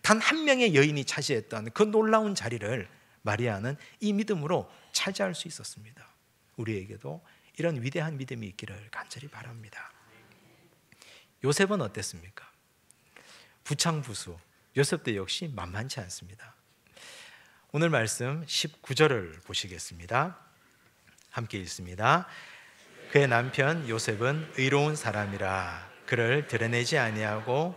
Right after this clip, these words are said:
가만히 끊고자 하여." 요셉을 설명할 때 한 단어를 말했습니다. 의로운 사람이라, 디카이오스. 요셉의 의로움은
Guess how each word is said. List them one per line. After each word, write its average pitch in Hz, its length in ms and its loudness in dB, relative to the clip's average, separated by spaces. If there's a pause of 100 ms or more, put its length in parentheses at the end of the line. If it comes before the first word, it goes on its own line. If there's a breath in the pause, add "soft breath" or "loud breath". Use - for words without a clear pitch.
가만히 113 760 0
끊고자 123 500 0
하여." 101 800 -6 (720 loud breath)
요셉을 202 340 8
설명할 202 540 2
때 139 400 -2
한 196 240 -2
단어를 190 400 4
말했습니다. 107 920 -4
의로운 156 400 2
사람이라, 87 720 -10
디카이오스. 127 760 -4 (1040 loud breath)
요셉의 190 460 6
의로움은 131 680 0